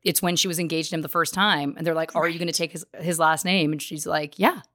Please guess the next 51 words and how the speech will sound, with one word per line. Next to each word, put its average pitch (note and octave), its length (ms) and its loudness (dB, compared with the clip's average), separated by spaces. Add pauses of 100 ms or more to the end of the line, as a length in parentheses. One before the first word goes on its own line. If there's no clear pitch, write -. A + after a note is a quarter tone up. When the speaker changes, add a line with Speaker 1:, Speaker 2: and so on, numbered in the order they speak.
(960)
Speaker 1:
She's A#3+ 260 8
always A3+ 380 4
wanted F#3 320 2
this, - 240 -8 (240)
which A3 180 2
I A#3+ 100 4
find D4+ 300 2
very A3 300 0
interesting A3 560 0
because F3+ 280 0
she - 200 2
didn't G3+ 260 2
take, F#3+ 480 -2 (420)
I F#3+ 80 4
don't D#4+ 160 4
think D#4 140 0
she A#3+ 140 0
took - 420 -4 (580)
Speaker 2:
Mark. F#3 240 0
Speaker 1:
any A#3+ 300 4
of G3 140 0
the F3+ 100 2
others G3+ 580 0
'cause G3+ 140 0
she's A3 180 2
been A3+ 120 -2
married. A3+ 260 0
This G#3+ 140 0
is G#3 100 -2
her G#3 100 -2
third A3 400 -4
marriage, A3 440 -2
correct? - 400 0 (600)
Speaker 2:
Oh, C#4+ 460 -6
Speaker 1:
Or B3 140 -2
it B3 60 -8
could D#4+ 140 2
be G#4 80 0
her F4+ 120 -2
Speaker 2:
third - 80 -10
time's D#4+ 120 0
a A4+ 40 4
Speaker 1:
fourth. - 120 2
Speaker 2:
charm. - 200 0
Speaker 1:
It C4+ 100 0
could, G4 120 0 (340)
it C4+ 120 4
could F4 120 0
be D#4+ 80 2
her D4 120 2
fourth D4 560 -2